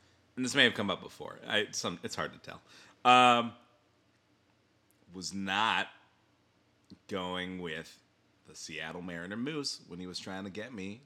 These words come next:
to go with him at a Mariner game.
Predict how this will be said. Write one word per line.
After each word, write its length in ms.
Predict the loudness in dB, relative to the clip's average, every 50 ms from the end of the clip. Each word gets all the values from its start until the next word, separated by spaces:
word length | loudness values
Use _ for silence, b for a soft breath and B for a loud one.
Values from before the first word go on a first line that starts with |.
| -20 -12
to 520 | -10 -8 -8 -6 -6 -8 -8 -8 -10 -10 -10
go 180 | -10 -10 -8
with 120 | -8 -8 -8
him 320 | -8 -10 -8 -10 -10 -8
at 220 | -8 -8 -8 -8
a 40 | -10
Mariner 320 | -10 -8 -8 -8 -8 -8 -10
game. 340 | -10 -10 -10 -10 -12 -16